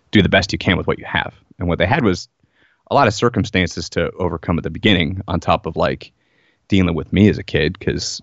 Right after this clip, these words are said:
I was A D H D as hell and still am. It was not long after all my mom's medical stuff. It was, like, a few years after that, I think, that I was diagnosed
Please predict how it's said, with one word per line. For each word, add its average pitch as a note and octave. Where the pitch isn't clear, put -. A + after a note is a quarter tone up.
I -
was -
A F2
D E2+
H -
D E2
as -
hell E2
and F#2
still G2
am. E2+
It G2
was E2+
not F#2
long F2+
after E2+
all F2+
my F2+
mom's E2+
medical E2
stuff. E2+
It D#2
was, D#2
like, D#2+
a G2
few E2+
years E2
after E2+
that, E2
I E2
think, E2+
that E2+
I D2
was E2
diagnosed D#2